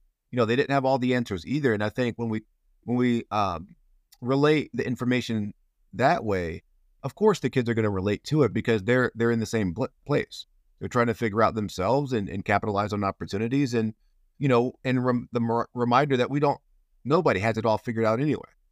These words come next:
And I think that, that really serves the idea of, of the parent educator, that it's okay that you don't have all the answers, and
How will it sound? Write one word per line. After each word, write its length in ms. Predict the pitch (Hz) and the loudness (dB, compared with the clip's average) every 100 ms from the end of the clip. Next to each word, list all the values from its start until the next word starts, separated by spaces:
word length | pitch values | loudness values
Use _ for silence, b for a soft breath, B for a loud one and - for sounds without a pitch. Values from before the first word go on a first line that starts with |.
| _ _ _ _ _ _ _ - | _ _ _ _ _ _ _ -4
And 460 | 113 107 98 101 - _ _ _ _ | 0 0 0 -4 -12 _ _ _ _
I 80 | 120 | -4
think 260 | - 139 123 | 2 2 2
that, 220 | 120 117 | 2 0
that 80 | 127 | 0
really 220 | 127 113 | 0 0
serves 420 | - 123 131 104 | 2 2 2 0
the 120 | 113 | 0
idea 360 | 101 101 113 107 | 0 2 2 2
of, 240 | 98 101 | 2 0
of 120 | 98 | -2
the 80 | 98 | -4
parent 340 | - 110 104 - | -2 0 0 0
educator, 520 | 113 120 117 107 92 | -4 -2 -2 0 0
that 360 | 82 92 85 - _ _ _ _ _ _ _ _ _ _ _ _ _ - | 2 0 0 -6 _ _ _ _ _ _ _ _ _ _ _ _ _ -8
it's 120 | 127 | 2
okay 300 | 156 139 135 | 2 4 2
that 140 | 127 113 | 2 2
you 80 | |
don't 140 | 120 120 | 2 2
have 140 | 117 | 2
all 140 | 113 110 | 2 2
the 160 | 98 | 0
answers, 480 | 104 120 156 160 131 | -2 -2 -2 -2 -2
and 220 | 131 117 | -6 -6